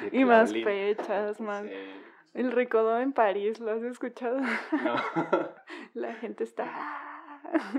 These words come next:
Speaker 1: Pero es que está, está muy chido porque, bueno, yo siempre he visto, bueno, no siempre, como,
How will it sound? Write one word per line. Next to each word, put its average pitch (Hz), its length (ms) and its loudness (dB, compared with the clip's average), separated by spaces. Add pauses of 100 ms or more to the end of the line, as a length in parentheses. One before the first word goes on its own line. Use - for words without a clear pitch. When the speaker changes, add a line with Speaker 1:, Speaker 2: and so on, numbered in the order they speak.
(140)
Speaker 1:
Pero - 140 -4
es 139 80 -6
que 165 120 -2
está, - 260 -6 (100)
está 156 160 -10
muy 165 120 0
chido 214 200 -2
porque, 123 400 -6 (140)
bueno, 139 160 -2
yo 143 100 -6
siempre 143 240 -8
he 139 60 -6
visto, 131 220 -12 (500)
bueno, - 260 -18
no 101 80 -18
siempre, 101 400 -16
como, 101 400 -14